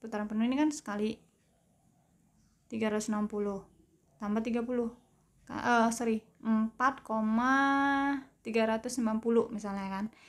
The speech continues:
Nah, ini tiga ratus enam puluh kan sampai sini. Dari sini sampai sini lagi ini mutar. Ini kan tiga ratus enam puluh. Nah, dia tiga ratus sembilan puluh. Enam puluh tambahkan lagi tiga puluh. Nah, maka balik kemari. Tapi buat gambarnya, kita buatnya gini.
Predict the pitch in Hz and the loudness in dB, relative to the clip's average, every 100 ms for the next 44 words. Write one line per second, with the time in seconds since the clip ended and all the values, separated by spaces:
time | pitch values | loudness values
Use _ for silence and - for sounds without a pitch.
0 | - - 214 208 214 247 247 226 226 226 | -20 -6 -2 0 0 0 2 2 2 2
1 | 226 247 302 294 220 220 202 202 208 202 | 2 2 4 4 0 -4 -6 -6 -4 -2
2 | 214 214 208 233 285 233 220 220 214 214 | -2 -4 -2 0 0 -2 -4 -4 -4 -4
3 | 233 233 220 220 208 208 196 190 - _ | -2 0 2 2 0 -4 -10 -14 -18 _
4 | _ _ _ _ - - - - 240 262 | _ _ _ _ -20 -20 -20 -12 -2 0
5 | 254 220 220 220 202 196 190 196 196 - | 2 0 0 -2 -4 -4 -4 -4 -4 -12
6 | _ _ _ - 208 220 269 233 220 208 | _ _ _ -10 -2 0 0 0 0 -2
7 | 208 269 247 226 226 277 262 254 - - | -6 -6 -2 0 0 -2 -4 -4 -10 -20
8 | - 220 220 226 240 269 247 233 247 277 | -10 -4 -2 0 -2 -2 0 0 0 0
9 | 269 262 262 254 254 240 - - - 214 | -2 -4 -4 -4 -6 -8 -16 -20 -12 -6
10 | 202 202 214 226 208 214 226 196 196 196 | -6 -6 -6 -6 -4 -4 -6 -8 -10 -12
11 | 196 - - - - 208 277 285 247 226 | -16 -18 -20 -18 -12 -8 -4 -2 0 -2
12 | 226 214 196 185 190 214 302 311 - 233 | -2 -6 -6 -6 -4 0 -2 -2 -14 -12
13 | 233 220 226 233 233 233 226 | -8 -6 -4 -4 -4 -4 -6